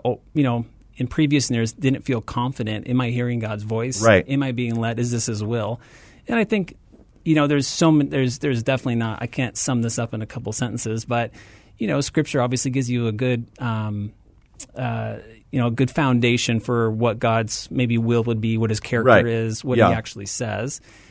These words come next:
Speaker 1: And, you know, and when you're surrounding yourself around other, the other believers who are also living a sincere walk of faith,
Speaker 2: Right.
Speaker 1: I think that there's,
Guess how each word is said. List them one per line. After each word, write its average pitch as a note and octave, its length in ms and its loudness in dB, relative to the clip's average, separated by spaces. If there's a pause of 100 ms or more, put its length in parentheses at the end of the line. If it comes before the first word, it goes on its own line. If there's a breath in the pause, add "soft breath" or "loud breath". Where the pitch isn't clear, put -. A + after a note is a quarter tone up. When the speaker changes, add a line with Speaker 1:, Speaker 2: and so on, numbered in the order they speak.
(220 soft breath)
Speaker 1:
And, C#3+ 580 -4
you C#3+ 100 0
know, C3+ 200 2
and C#3 100 2
when C3+ 100 4
you're C3+ 100 2
surrounding B2 340 0
yourself A#2+ 320 -2
around A#2 300 -2
other, A#2 300 0
the A2+ 260 -4 (100)
other C3+ 140 0
believers A#2+ 540 0
who A#2+ 140 0
are A2 140 0
also A2+ 240 -2
living A2+ 320 -2
a A2 40 -2
sincere G#2 680 -6 (160)
walk A2+ 300 -8
of A2 80 -10
faith, G#2 400 -6
Speaker 2:
Right. A2 180 8
Speaker 1:
I - 40 6
think A#2+ 120 0
that A#2 160 -8
there's, A2+ 320 -4